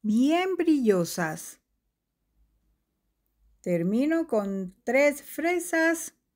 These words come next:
y listo. Puedes utilizar la fruta que más te guste. Ahora corono un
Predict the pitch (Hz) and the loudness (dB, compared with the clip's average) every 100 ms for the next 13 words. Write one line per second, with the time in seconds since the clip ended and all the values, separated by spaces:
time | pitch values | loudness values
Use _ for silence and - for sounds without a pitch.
0 | _ _ _ _ _ _ _ _ _ _ | _ _ _ _ _ _ _ _ _ _
1 | _ _ - 214 208 175 160 - 160 156 | _ _ -2 0 2 0 0 -6 -10 -12
2 | 175 _ _ _ _ _ _ _ _ _ | -12 _ _ _ _ _ _ _ _ _
3 | 240 247 269 269 214 196 185 - 277 311 | 4 6 6 4 4 2 2 0 2 2
4 | 311 - 214 214 196 180 - 339 370 359 | 0 -2 2 4 2 2 -2 0 0 2
5 | 370 359 202 180 180 190 220 269 262 214 | 0 2 2 4 2 2 0 0 0 0
6 | 165 - 180 170 - _ _ _ _ _ | -2 -2 -4 -4 -6 _ _ _ _ _
7 | _ _ _ - 185 196 226 277 302 302 | _ _ _ -6 0 2 4 2 0 -2
8 | 196 190 208 311 381 392 381 - _ _ | -2 0 2 2 2 0 0 -4 _ _
9 | _ _ _ _ _ 240 262 302 330 | _ _ _ _ _ 0 2 2 -2